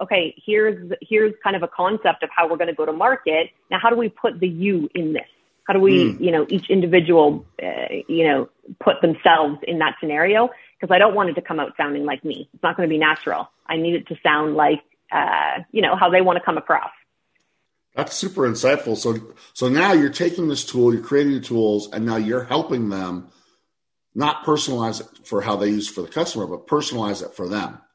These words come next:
Speaker 2: You're, you're not creating a bunch of mini me's of you. You're helping people, just like you chose, "How do I choose growth over talent?" You're helping them choose growth over just use of whatever the tool is. Is that fair to say?
Speaker 1: Yeah, and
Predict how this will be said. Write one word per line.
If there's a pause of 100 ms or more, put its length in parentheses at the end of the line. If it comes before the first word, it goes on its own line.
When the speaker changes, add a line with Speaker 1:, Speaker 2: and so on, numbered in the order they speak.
(260)
Speaker 2:
You're,
you're
not
creating
a
bunch
of
mini
me's
of
you. (180)
You're
helping
people, (460)
just
like
you
chose,
"How
do
I
choose
growth
over
talent?" (380)
You're
helping
them
choose
growth
over
just (100)
use
of (280)
whatever
the
tool
is. (460)
Is
that
fair
to
say?
Speaker 1:
Yeah,
and